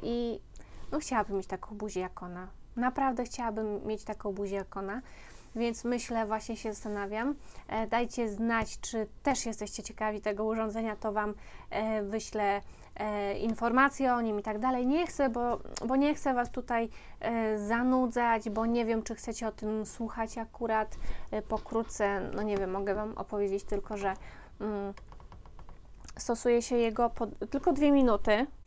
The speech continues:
Ogólnie urządzenie czyszczące bardzo dokładnie buzię. Jest to, y, nowa technologia w ogóle, numer jeden na rynku. Bardzo dużo osób sobie chwali i ceni to. E,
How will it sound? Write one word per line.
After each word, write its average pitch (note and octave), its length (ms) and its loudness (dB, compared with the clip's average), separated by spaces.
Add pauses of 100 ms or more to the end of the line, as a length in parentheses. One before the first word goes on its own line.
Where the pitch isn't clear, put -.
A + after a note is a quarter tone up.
(160)
Ogólnie A#3 640 2
urządzenie A3+ 720 2 (480)
czyszczące A#3 800 4
bardzo A3 440 4
dokładnie A#3 580 2
buzię. G#3 600 0 (500)
Jest A3 160 -2
to, A3+ 420 6
y, G#3+ 340 4
nowa B3 380 8
technologia A3+ 640 4
w G3+ 60 0
ogóle, F#3+ 520 4 (360)
numer B3 340 4
jeden G#3+ 500 4
na A3 160 4
rynku. F#3+ 500 0 (360)
Bardzo A#3 680 8
dużo G#3+ 540 2 (100)
osób A#3 400 2
sobie G3+ 320 -2
chwali A3 560 -2
i A3 40 -6
ceni G#3 440 -4
to. G3 300 -2 (640)
E, A3+ 520 2